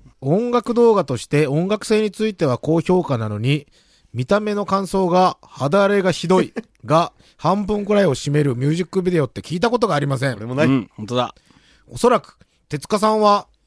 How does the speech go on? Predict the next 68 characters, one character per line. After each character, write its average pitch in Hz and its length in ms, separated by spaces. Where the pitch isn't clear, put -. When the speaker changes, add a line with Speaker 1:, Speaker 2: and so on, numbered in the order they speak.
Speaker 1:
普 202 160
段 226 180
撮 156 120
っ 143 40
て 147 200
い 131 40
る 113 120
ア 127 80
ー 147 60
テ 147 120
ィ - 20
ス - 60
ト 156 100
の 143 120
ル 123 100
ッ 123 100
ク - 80
ス - 120
の 165 120
ク 160 160
オ 180 60
リ 180 80
テ - 160
ィ 170 220
基 160 140
準 113 280
で、 156 260
絵 123 80
コ 220 180
ン 220 80
テ - 140
を 113 80
構 175 260
想 180 220
し - 80
て 180 220
<laughs> - 140
し - 120
ま 180 100
っ - 120
た 156 120
こ 151 120
と 147 120
を、 127 240
Speaker 3:
う 113 60
ん。 107 60
Speaker 1:
撮 175 100
り 214 100
始 233 240
め 247 100
て 170 120
す 190 160
ぐ 233 100
に 214 100
後 214 200
悔 185 180
し - 80
た 147 100
ん 131 40
じ 127 60
ゃ - 20
な 131 100
い 131 60
で 120 80
し - 40
ょ 131 60
う 120 40
か。 117 200